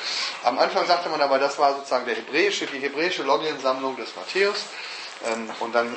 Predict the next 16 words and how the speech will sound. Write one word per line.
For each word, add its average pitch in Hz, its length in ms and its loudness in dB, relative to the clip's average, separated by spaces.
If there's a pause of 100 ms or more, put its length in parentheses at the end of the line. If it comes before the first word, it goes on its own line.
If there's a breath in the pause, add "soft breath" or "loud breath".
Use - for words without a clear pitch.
(260)
hat 123 140 -2
man 107 100 -2
das 101 160 0
auch - 180 2
irgendwann 95 360 -6
aufgegeben. 85 460 -8 (1800 loud breath)
Okay. - 380 4 (960)
Davon 180 300 2
hat 160 160 0
man 135 120 -6
sich 127 220 -8 (300)
recht 127 220 -8
bald 127 260 -2
wieder 113 200 -4 (280)
verabschiedet. 165 600 -8 (800 loud breath)
Ähm, 131 520 2